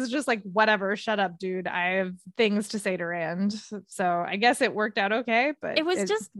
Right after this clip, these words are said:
Speaker 2: weird,
Speaker 1: it's a
Speaker 2: though.
Speaker 1: very odd moment.
Speaker 2: Um, but we do get sort of all of this information
Speaker 1: Mm-hmm.
Speaker 2: about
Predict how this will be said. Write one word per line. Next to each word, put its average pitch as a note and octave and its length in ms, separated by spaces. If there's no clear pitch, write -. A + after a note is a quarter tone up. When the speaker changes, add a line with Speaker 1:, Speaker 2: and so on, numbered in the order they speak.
Speaker 2:
weird, A3 500
Speaker 1:
it's C#4 180
a E4+ 40
Speaker 2:
though. B3 60
Speaker 1:
very A#3+ 340
odd F3+ 240
moment. E3+ 460
Speaker 2:
Um, A3 420
but G#3+ 260
we C4 160
do C#4+ 320
get A#3+ 260
sort G#3+ 280
of F#3 120
all F#3 300
of E3+ 160
this F#3 160
information E3+ 1000
Speaker 1:
Mm-hmm. - 160
Speaker 2:
about D#3 720